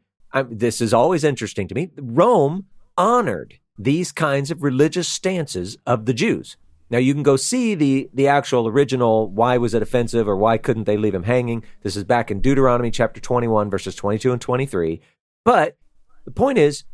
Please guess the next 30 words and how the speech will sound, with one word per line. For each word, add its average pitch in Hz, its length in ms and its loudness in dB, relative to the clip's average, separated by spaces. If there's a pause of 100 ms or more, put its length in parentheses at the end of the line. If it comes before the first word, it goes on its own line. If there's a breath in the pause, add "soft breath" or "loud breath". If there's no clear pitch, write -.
the 123 120 0
Jews, 156 720 0 (240)
and 147 200 -2 (120)
I 127 80 2
guess 147 260 0
we 123 120 0
have 123 220 -2
to 107 60 -8
say 107 460 0 (220)
this 127 140 -2
is 113 120 -4
probably 110 680 0 (200)
Caiaphas 127 640 0
or 95 100 0
some 117 220 -2
of 107 80 -2
the 101 100 0
other 120 220 2
leaders, 120 500 2 (480)
the 113 120 -2
Jews 156 640 2 (500)
ask 151 680 -2 (300)
Rome, 113 580 0 (120)
"Hey, 170 140 4
could 120 220 -4
you 139 140 0
please 165 640 0
break 147 380 0
their 196 200 2
legs 110 480 -2